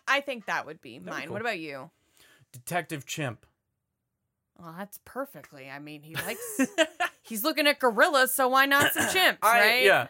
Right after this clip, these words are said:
Speaker 2: I, I would love to see some of the more,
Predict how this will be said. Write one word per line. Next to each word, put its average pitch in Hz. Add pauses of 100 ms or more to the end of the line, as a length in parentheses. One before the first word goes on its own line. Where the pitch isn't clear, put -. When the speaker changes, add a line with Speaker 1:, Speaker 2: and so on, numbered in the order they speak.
(100)
Speaker 2:
I, 196
I 190
would 214
love 180
to 156
see 131
some 123
of 110
the 110
more, 107